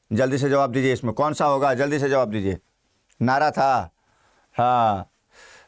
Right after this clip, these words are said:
जल्दी से जवाब दीजिए। तो ये होगा आपका अरुणा मिश्रा is the right answer। अरुणा मिश्रा बिल्कुल सही जवाब है। अगला सवाल ले लेते हैं।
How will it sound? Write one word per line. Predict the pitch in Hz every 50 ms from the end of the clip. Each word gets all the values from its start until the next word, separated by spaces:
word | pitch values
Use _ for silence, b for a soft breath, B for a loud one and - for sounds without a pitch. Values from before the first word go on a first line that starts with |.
| B - 113
जल्दी | 123 147 147 156 147
से | 147 139
जवाब | 147 143 139 123 113
दीजिए। | 127 113 110 101 85 - b b b b -
तो | 127
ये | 135 143
होगा | 135 127 127 117 127 123
आपका | 123 - - 135 117 120 123 127 b b b b _ -
अरुणा | 123 135 135 139 143 143 139
मिश्रा | 135 131 - - - 131
is | 123 120
the | 107 127 120
right | 120 117 113 117
answer। | 110 107 101 - 101 98 85 - - - _ b b b b b b -
अरुणा | 117 120 131 131 139 143
मिश्रा | 139 135 120 - 139 131
बिल्कुल | 123 120 104 131 127
सही | - - 131 127
जवाब | 120 117 117 107 98
है। | 98 87 82 b b b b b b -
अगला | 120 131 135 131
सवाल | - 135 131 131 135
ले | 135 131
लेते | 131 123 - 131 117
हैं। | 107 92 85